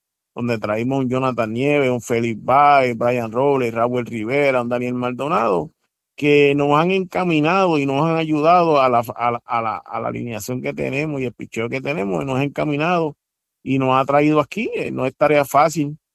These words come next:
Eh, otra vez un back-to-back estar en la final. Hemos estado en los últimos, de los últimos cinco años, tres años en la final de la sesión.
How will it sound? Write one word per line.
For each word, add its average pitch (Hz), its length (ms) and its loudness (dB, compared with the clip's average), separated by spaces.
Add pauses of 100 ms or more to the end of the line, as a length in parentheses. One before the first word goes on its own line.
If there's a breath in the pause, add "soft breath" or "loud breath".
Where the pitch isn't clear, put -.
(400)
Eh, 120 380 -2
otra 135 380 4
vez 147 280 6
un 135 180 -4
back-to-back 131 580 2
estar 127 340 0
en 131 100 0
la 127 100 2
final. 151 400 0
Hemos 143 300 -2
estado 135 320 4
en 131 40 2
los 127 120 2
últimos, 131 380 -2
de 127 120 -2
los 123 80 2
últimos 131 400 -2
cinco 127 420 -4
años, 131 260 -4
tres 135 200 -8
años 135 300 -4
en 127 40 0
la 127 120 2
final 131 280 -4
de 131 80 -4
la 131 140 2
sesión. 220 480 -4